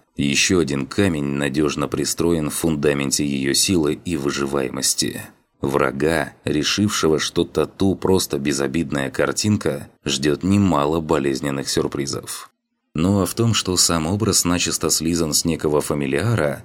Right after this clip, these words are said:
которого богиня засекла, в четверть глаза присматривая за непутёвым первожрецом и едва заметно шевеля нитями вероятностей,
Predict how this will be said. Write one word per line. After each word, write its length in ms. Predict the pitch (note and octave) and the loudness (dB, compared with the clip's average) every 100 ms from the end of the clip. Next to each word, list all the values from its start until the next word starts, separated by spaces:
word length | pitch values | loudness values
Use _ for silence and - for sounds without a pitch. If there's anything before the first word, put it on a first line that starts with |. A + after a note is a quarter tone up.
| - | -4
которого 420 | G#2+ G#2 D#2 D2 | -2 2 2 2
богиня 400 | C#2+ E2+ D2+ C#2+ | 2 0 0 -2
засекла, 640 | C2 C2+ D#2+ - D2 C#2 - | -2 -2 -2 -2 -4 -4 -10
в 80 | - | -4
четверть 440 | - D2+ D2+ C2+ | -2 0 0 -2
глаза 420 | C2+ E2+ D#2 C#2 | 0 2 2 0
присматривая 720 | C#2 D2 - D#2 D2 C#2+ C#2 C2+ | -2 -4 -2 -2 -2 -2 -2 -2
за 120 | C#2+ | -4
непутёвым 600 | D2 E2+ D#2+ D#2 C#2 C2+ | -4 -4 -2 0 0 0
первожрецом 840 | D2+ C#2 C2 C#2 - A#2 A2 D#2 - - | 0 0 -2 -4 -2 0 0 -2 -6 -2
и 120 | D2+ | -2
едва 260 | C#2 C#2+ | 2 2
заметно 400 | C#2 C#2 F2+ A2 | 2 0 -2 -2
шевеля 400 | G2 - D2 C#2 | -2 0 -2 -2
нитями 400 | C#2 D#2 - C#2+ | -2 -4 -2 -2
вероятностей, 880 | C2 C2+ C2+ A#2 A#2 D2 - C2 A1+ | 0 -2 0 -2 -2 -4 -2 -4 -4